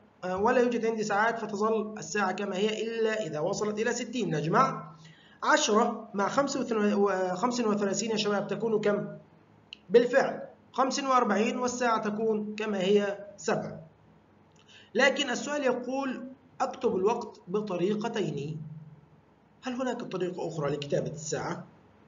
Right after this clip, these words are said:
بالفعل، ممتاز. من الممكن أن نقول الساعة السابعة وخمس وأربعين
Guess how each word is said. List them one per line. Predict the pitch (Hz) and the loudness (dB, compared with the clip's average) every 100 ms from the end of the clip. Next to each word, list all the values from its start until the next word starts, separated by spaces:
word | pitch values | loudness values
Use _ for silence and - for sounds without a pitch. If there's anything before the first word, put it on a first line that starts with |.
| - - - - - - | -20 -20 -20 -20 -16 0
بالفعل، | 262 262 359 262 160 - | 2 6 6 6 4 2
ممتاز. | 214 226 311 262 170 | 2 4 4 4 4
من | - - 294 | -2 -4 2
الممكن | 349 359 302 | 4 6 6
أن | 240 | 6
نقول | 220 208 247 285 - - - - - | 6 6 6 6 2 -6 -12 -18 -6
الساعة | 180 - 240 175 180 180 - - | -4 4 6 8 6 0 -8 -12
السابعة | - - 196 156 190 240 - - 185 | -10 2 4 6 6 6 4 -2 4
وخمس | 202 240 247 - - - 294 240 240 247 240 240 | 8 8 6 0 2 4 4 4 4 4 2 0
وأربعين | 175 185 175 190 202 190 196 | 0 2 2 6 6 6 2